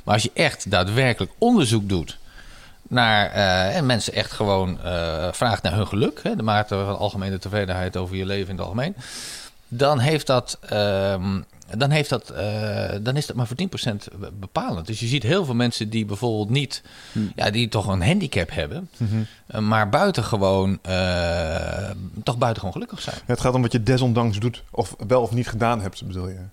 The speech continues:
Speaker 3: aan het eind van de
Speaker 1: Ja,
Speaker 3: rit.
Speaker 1: en hoe, hoe, hoe, hoe daar dan de causale verbanden, eh, eh, zitten, weet ik niet. Maar, eh, het gaat er even om dat waar je normaal misschien, ook stel dat jij een handicap hebt, te zeggen: "Ja, maar als ik maar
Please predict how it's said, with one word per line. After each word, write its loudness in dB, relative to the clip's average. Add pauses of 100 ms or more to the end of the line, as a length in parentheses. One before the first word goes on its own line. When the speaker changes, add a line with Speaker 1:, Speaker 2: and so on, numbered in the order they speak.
(280)
Speaker 3:
aan -4
het -6
eind -4
van -4
de 4
Speaker 1:
Ja, 6
Speaker 3:
rit. 4
Speaker 1:
en 4
hoe, 4
hoe, 2
hoe, 2
hoe 2
daar 4
dan 4
de 0
causale 2
verbanden, 0
eh, -2
eh, -4
zitten, -2
weet 0
ik -4
niet. -4
Maar, 2
eh, -6
het -6
gaat 2
er -4
even -2
om -2
dat 0
waar 4
je 2
normaal 2
misschien, 2
ook -8
stel 0
dat -2
jij 2
een 0
handicap 2
hebt, 0
te -4
zeggen: 0
"Ja, 4
maar 2
als 2
ik -4
maar 2